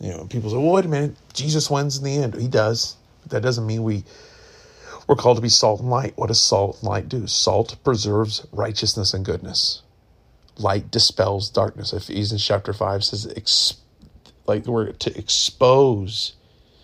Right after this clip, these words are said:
the wickedness to the light. Expose the darkness. We're, we're not called to, we're called to not even take, uh, be, be partners in their fruitful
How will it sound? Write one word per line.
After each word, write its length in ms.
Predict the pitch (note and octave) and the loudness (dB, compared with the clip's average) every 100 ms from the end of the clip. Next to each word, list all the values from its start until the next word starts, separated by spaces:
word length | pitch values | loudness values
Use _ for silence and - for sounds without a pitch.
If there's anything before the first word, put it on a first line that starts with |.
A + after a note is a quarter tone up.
| - _ _ _ _ _ _ _ _ | -20 _ _ _ _ _ _ _ _
the 100 | - | -6
wickedness 760 | A2+ G#2 - - F#2 E2+ - - _ - | -2 -2 -2 -6 -4 -2 -2 -4 _ -8
to 120 | - | 0
the 100 | G2+ | 2
light. 300 | F#2 F#2 G2 - - _ _ _ | 2 -2 -6 -16 -20 _ _ _
Expose 600 | - - - B2 C3+ C#3 | -8 -4 2 4 4 2
the 60 | A#2+ | 0
darkness. 580 | G2+ F#2+ - - - - _ _ _ _ _ - _ _ _ - | -4 -4 -8 -10 -10 -10 _ _ _ _ _ -20 _ _ _ -8
We're, 220 | B2+ - | -6 -6
we're 380 | - - - A#2+ | -8 -8 -4 0
not 180 | B2 - | 0 6
called 380 | C3 A#2+ A#2+ | 6 6 2
to, 120 | - - | -10 -6
we're 120 | A2+ | 0
called 280 | - C3+ B2+ | 4 4 2
to 160 | A#2 - | -2 0
not 180 | C3 | 0
even 240 | C#3 C3 A#2 | 0 -2 -4
take, 360 | - B2+ - - - - - - - _ - | -4 -4 -6 -20 -20 -20 -20 -20 -20 _ -10
uh, 100 | - A2+ | -8 -6
be, 280 | G#2+ A#2 | -4 -4
be 600 | - A2 - A#2 A#2 A2+ - - | -4 -6 0 2 2 0 -4 -2
partners 600 | - C#3+ - B2+ F#2+ - | 6 6 6 -2 -2 -4
in 160 | A2+ | -4
their 220 | G#2+ G#2 G2 | 0 0 -2
fruitful 840 | - C3+ B2 - - A2 G#2 | -6 -2 -2 -2 -2 0 0